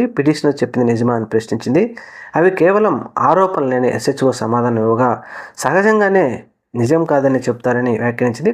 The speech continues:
కౌన్సిలింగ్ పేరుతో వేధిస్తే మీకు కౌన్సిలింగ్ చేయాల్సి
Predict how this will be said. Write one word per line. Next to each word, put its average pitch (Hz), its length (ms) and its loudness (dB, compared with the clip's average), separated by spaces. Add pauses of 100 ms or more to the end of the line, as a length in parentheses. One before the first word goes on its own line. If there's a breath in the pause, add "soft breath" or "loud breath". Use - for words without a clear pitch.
కౌన్సిలింగ్ 151 420 0
పేరుతో 123 260 2
వేధిస్తే 117 480 0 (580 loud breath)
మీకు 254 360 4 (100)
కౌన్సిలింగ్ 185 460 0
చేయాల్సి 139 320 0